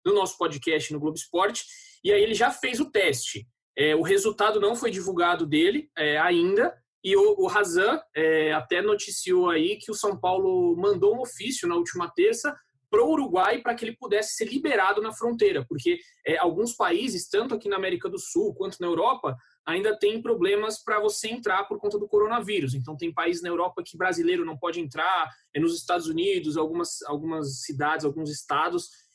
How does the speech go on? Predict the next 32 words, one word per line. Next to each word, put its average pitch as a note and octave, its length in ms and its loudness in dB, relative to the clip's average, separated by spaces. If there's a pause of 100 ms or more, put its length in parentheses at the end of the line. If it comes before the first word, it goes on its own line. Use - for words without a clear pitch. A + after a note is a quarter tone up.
(140)
Então, G3+ 640 2
o G#3 60 -2
São G3 240 0
Paulo G3 200 2
mandou G3 280 2
esse A3+ 180 -2
ofício G#3 500 -10
pra - 160 -2
que A3 120 -8
o - 20 -14
Carneiro G#3 560 0
possa A#3+ 420 0
vir F#3+ 300 -4
no A3 140 -4
sábado. G3 560 0
Então, C#3 180 -4
a E3 40 -4
gente E3+ 180 -8
tá E3+ 100 -6
falando F3+ 240 -2
aqui E3+ 140 -8
na E3 100 -4
quarta-feira. F#3 800 -2 (380)
No F#3+ 100 2
sábado, F#3+ 400 -2
se - 80 -12
você - 220 -4
já E3 100 -2
escutou D3+ 460 -2
ou D3+ 400 2
ainda, D3+ 360 -4 (440)
é, C3 640 0